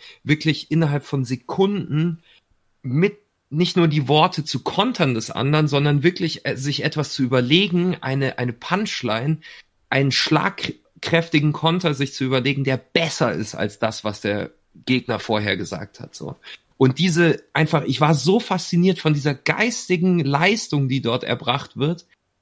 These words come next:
ähm, von, von, von den guten M Cs natürlich. <laughs> Es gibt auch sehr schlechte,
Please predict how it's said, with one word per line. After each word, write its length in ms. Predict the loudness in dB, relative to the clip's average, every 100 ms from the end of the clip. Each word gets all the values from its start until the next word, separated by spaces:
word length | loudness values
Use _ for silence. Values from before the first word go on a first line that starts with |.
| _
ähm, 440 | 2 4 4 2 0
von, 340 | 2 2 2
von, 340 | 2 2 2 0
von 180 | 2
den 120 | 4 4
guten 320 | 4 2 0
M 160 | 0 -2
Cs 280 | -2 -2
natürlich. 640 | -2 -4 0 2 2 2 4
<laughs> 0 |
Es 240 | 2 2
gibt 160 | 0 0
auch 120 | 0
sehr 180 | 2 2
schlechte, 560 | 2 2 0 0 -6